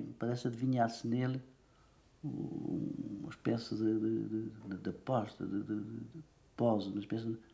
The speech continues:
de um profeta, de um, de um mundo que ainda não existe, não é? Eh,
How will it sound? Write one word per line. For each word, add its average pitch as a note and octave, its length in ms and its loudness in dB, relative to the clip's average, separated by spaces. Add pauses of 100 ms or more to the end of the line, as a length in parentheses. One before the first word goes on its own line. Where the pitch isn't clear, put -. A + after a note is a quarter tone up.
(320)
de A#2+ 80 4
um B2 80 10
profeta, G#2+ 720 2
de F#2+ 80 0
um, G2+ 160 4
de A#2+ 80 -2
um A#2 40 0
mundo B2 260 2
que - 120 -4
ainda A2 220 6
não G#2+ 140 8
existe, G#2 500 2
não G2 160 -2
é? A2+ 80 -6 (1080)
Eh, G2+ 580 4